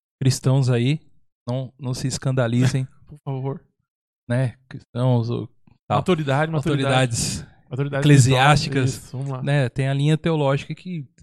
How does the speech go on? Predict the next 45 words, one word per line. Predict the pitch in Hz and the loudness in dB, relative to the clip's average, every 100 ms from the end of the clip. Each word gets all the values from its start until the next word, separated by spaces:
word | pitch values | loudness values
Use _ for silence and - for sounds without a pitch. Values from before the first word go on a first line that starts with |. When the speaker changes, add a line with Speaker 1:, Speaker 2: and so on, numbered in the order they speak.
| - _ | -20 _
Speaker 1:
não | 127 151 | -4 -2
são | - 165 | 0 -2
exatamente | 151 156 143 143 - | -2 -4 -4 -6 -4
sete | 143 - | -6 -6
dias, | 123 127 127 170 | -8 -4 -2 -2
Speaker 2:
Sim, | 139 | -4
Speaker 1:
né? | |
Speaker 2:
sim. | 120 143 131 - | -6 -8 -10 -8
Speaker 1:
Foi | - 127 | -4 -4
tudo | - - | -6 -4
criado | 143 123 120 | 0 0 -2
por | - 135 | -2 0
Deus, | 139 175 - - _ | 2 0 -4 -12 _
porém, | - 123 127 143 | -14 -10 -8 -8
né? | 147 156 _ | -10 -14 _
Com | 147 | -2
um | |
Speaker 2:
Uhum. | 156 214 | 0 0
Speaker 1:
tempo. | 147 151 - - - | -2 -4 -10 -20 -12
Então, | 160 185 196 - _ - | -4 -2 -2 -6 _ -2
porque | 175 196 | 0 4
é | |
uma | 226 | 2
coisa | 220 190 165 | 2 0 -2
poética. | - 139 113 - - _ _ _ _ | -2 -2 -2 -6 -16 _ _ _ _
Porque | 131 160 | -4 0
era | 170 180 | 2 2
a | |
escrita | 175 - - 165 202 165 | 4 2 0 -6 -6 -4
da | 143 127 | -2 0
época, | 117 - 113 | -2 -4 -10
entendeu? | 117 117 143 - - - _ | -6 -4 -4 -6 -14 -20 _
E | 151 | 0
ele | 196 | 0
fez | 220 - 220 175 | -2 -2 -2 -2
a | 156 | -4
mesma | 190 233 | -4 0
coisa. | 190 160 | 0 2
Então | 202 | 2
seria | - 214 208 | 2 2 2
muito, | 170 185 254 247 214 | 2 2 0 -2 0
assim, | 180 - 165 135 113 _ _ _ - | 0 0 -2 -2 -4 _ _ _ -2
viajante | 135 180 160 151 165 - | 4 4 4 2 2 0
fazer | 143 131 135 | -2 0 -2
realmente. | 135 131 127 113 - - | -2 -2 -4 -8 -10 -12